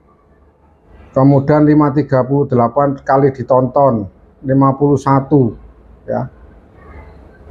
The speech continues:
Hanya dua untuk ditonton, ada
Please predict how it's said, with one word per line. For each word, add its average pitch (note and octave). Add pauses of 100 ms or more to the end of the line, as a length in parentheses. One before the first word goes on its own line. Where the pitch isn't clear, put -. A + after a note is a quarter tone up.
(120)
Hanya C3+
dua C#3 (800)
untuk C3
ditonton, B2+
ada A#2